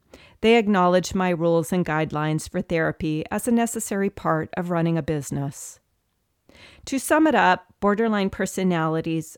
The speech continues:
are in a lot of pain, and those who love them can't take them out of pain. You can't love them enough to heal them. They have to love themselves enough to heal their own wounds.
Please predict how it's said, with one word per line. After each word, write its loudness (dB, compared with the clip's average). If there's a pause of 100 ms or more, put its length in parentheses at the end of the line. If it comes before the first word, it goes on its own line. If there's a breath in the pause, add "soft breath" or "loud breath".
are 2
in 0 (100)
a 0
lot 0
of -6
pain, -4 (640 loud breath)
and 4
those 2
who -4
love 0
them -2 (420 soft breath)
can't -2 (140)
take -4
them -4 (100)
out 0
of -6
pain. -8 (840 soft breath)
You -2
can't 0 (140)
love 0
them 0
enough -2
to -12
heal -6
them. -10 (680 soft breath)
They -2
have 0
to 2
love 2
themselves -2
enough -4
to -6
heal -2
their 0
own 0
wounds. -8